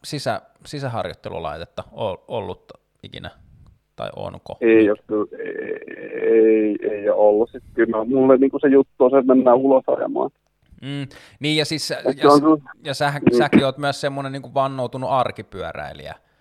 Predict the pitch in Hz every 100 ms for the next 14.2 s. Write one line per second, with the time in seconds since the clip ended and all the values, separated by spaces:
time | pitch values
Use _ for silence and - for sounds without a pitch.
0 | _ _ - 104 90 87 - - 92 123
1 | 143 135 110 98 101 98 - 101 95 95
2 | - 92 95 - 95 - - _ _ _
3 | _ _ _ _ _ 107 98 101 120 123
4 | 123 - - - - 123 - 98 139 147
5 | 139 123 120 - 120 - 123 131 120 -
6 | 120 120 113 104 101 101 104 104 - _
7 | - 120 104 92 92 95 104 95 92 110
8 | - 120 110 110 110 113 120 135 127 95
9 | - - 67 85 - - _ _ _ _
10 | _ _ - - 87 - 78 - _ -
11 | 110 101 104 98 - 104 87 87 85 90
12 | - 98 104 95 98 - 104 92 87 87
13 | 98 - 92 90 60 53 - 87 95 95
14 | 104